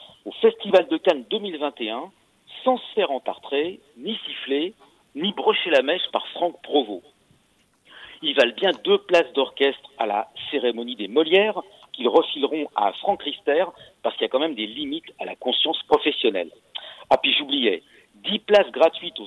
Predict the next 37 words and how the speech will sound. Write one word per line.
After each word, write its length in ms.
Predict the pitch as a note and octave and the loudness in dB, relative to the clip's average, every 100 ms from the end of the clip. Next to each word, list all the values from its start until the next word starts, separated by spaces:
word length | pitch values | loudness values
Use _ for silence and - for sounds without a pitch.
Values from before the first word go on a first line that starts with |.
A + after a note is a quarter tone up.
| - | -8
cirque 240 | - - D#3 | -6 -6 -6
d'hiver 400 | C3 C#3 C#3+ - - | -8 -2 0 -2 -8
Bouglione 520 | G3 D#3+ A#2 A#2+ F3+ - | -10 -4 0 0 0 -8
pour 140 | G#2 | -12
Bribri 480 | A2 D3+ D3 F3 C#3 | -4 -4 -2 -4 -4
et 60 | G#2 | -6
ses 100 | A2 | -8
petits-enfants, 840 | - E3+ - - D3 B2+ - D3+ - _ - - A2+ | -8 -10 -8 -2 0 0 2 0 0 _ -20 0 4
avec 280 | A#2 B2+ | 8 6
visite 540 | - - G3 - F#3 - | 4 -8 -6 -6 -10 -4
gratos 560 | B2 E3 D#3 F3 F#3 | 2 2 4 0 0
de 80 | A#2 | 0
la 140 | G#2+ A2 | 0 0
ménagerie. 460 | D#3+ A#2 F#2+ F2+ - _ _ _ - | 0 -2 -2 -10 -20 _ _ _ 2
Voilà, 320 | C3+ A2 G2 - - | 6 6 4 -6 -12
bah, 100 | A2+ - | -12 -8
ça 100 | G#2+ | -10
serait 160 | - D3+ | -4 -4
la 100 | G2 | -4
moindre 320 | C3 F3 A#2 | -2 -2 -4
des 120 | C3 | -8
choses. 320 | - G2 F2 _ - - - - | -8 -10 -16 _ -20 -20 -20 4
D'ailleurs, 340 | D3 E3 D#3+ - | 6 8 6 4
si 200 | - - | -14 -4
ça 80 | D#3+ | -4
tenait 280 | - B3 A#3+ | -2 -4 -2
qu'à 160 | D#3+ | -4
moi, 320 | A#2 G#2+ C3 _ _ _ - | -4 -6 -6 _ _ _ -12
je 120 | - | 0
leur 160 | G3+ - | 0 0
prêterais 340 | F#3 - C3+ | -6 -2 -2
même 220 | G#3+ A3+ | 0 0
la 80 | G3 | -2
Joconde 420 | E3+ E3 F3 G3 | -2 -4 -4 -8
pour 220 | - C3+ | -10 -8
quelques 260 | - F3 - | -2 -2 -2
mois, 440 | A#2 A2+ B2 F3 | -6 0 0 0